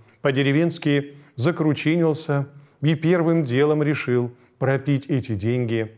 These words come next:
оставить жену с ребятишками, а самому идти в Москву в работники. Но недаром говорят: "Утро вечера мудренее". Наутро первая мысль в голову: "Сходи к старцу Анатолию,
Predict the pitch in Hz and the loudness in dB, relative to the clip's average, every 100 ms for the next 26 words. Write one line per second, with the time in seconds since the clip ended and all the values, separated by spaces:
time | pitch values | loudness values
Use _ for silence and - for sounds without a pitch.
0 | - _ - 151 147 185 185 170 156 123 | -20 _ -8 -6 -2 0 2 0 -2 0
1 | 147 156 147 127 110 104 143 - 127 127 | 2 0 0 -2 -4 -4 -6 -4 -2 0
2 | 120 123 - _ - 160 151 160 139 131 | -2 -6 -20 _ -4 -2 0 0 2 2
3 | 147 151 - - _ 151 151 160 190 160 | 0 0 -6 -20 _ -4 -2 0 0 2
4 | 156 156 - 123 117 120 120 110 117 101 | 0 -2 -2 0 0 0 -2 -2 -4 -6
5 | 87 - - - _ _ _ _ _ _ | -16 -16 -16 -18 _ _ _ _ _ _
6 | _ 131 135 139 156 170 165 143 135 135 | _ -4 0 2 0 0 2 2 2 2
7 | 156 151 - _ _ 170 185 180 180 151 | 0 -4 -14 _ _ -2 0 0 0 0
8 | 123 - 127 127 139 127 117 110 113 104 | 0 0 0 0 -2 -4 -2 -2 -2 -4
9 | 82 87 _ _ _ _ _ - 120 131 | -6 -12 _ _ _ _ _ -4 -2 0
10 | 156 147 139 135 - - _ - 156 156 | 0 0 -2 -2 -8 -20 _ -2 2 4
11 | 156 151 160 165 160 131 123 143 104 80 | 4 4 2 0 -2 0 0 0 -2 -6
12 | - - _ _ _ - 139 143 165 - | -12 -18 _ _ _ -6 -2 0 0 -2
13 | - 156 147 151 139 123 107 135 101 95 | -4 -2 -2 0 0 0 -2 -4 -4 -8